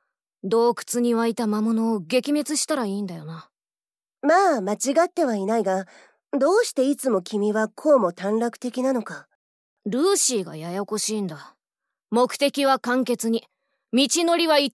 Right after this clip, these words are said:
Speaker 1: 直線、だろ？
Speaker 2: まったく君というやつは。これでいて君が告白の後、私が振り向くまで待ってたのだから、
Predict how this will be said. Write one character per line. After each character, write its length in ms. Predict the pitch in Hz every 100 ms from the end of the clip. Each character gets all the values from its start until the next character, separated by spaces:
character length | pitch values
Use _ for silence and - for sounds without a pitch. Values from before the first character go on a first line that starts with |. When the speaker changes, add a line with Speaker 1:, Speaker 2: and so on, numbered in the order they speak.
| -
Speaker 1:
直 120 | 339
線、 300 | - 240 160 _ _ _ -
だ 140 | 175
ろ？ 220 | 185 226 - _ _ _ _ _ _ _ _
Speaker 2:
ま 140 | - 285
っ 100 | 220 -
た 100 | 220
く 160 | -
君 260 | - 220 233
と 140 | 277
い 160 | 254 233
う 80 | 262
や 140 | 294
つ 120 | -
は。 240 | 240 175 - _ _ _ _ _ _ -
こ 140 | 277
れ 100 | 277
で 140 | 277
い 40 | 285
て 120 | 285
君 240 | 269 269
が 120 | 277 269
告 240 | 262 220
白 280 | 277 277 277
の 160 | 254
後、 260 | 262 262 220 - _ _ _ _
私 400 | - 214 240 233
が 120 | 226 233
振 140 | 220
り 120 | 233
向 100 | 240
く 100 | 220
ま 140 | 196 165
で 100 | 165
待 200 | 185 277
っ 20 |
て 120 | 269
た 120 | 214
の 100 | 180
だ 140 | 175 175
か 140 | -
ら、 180 | 175 175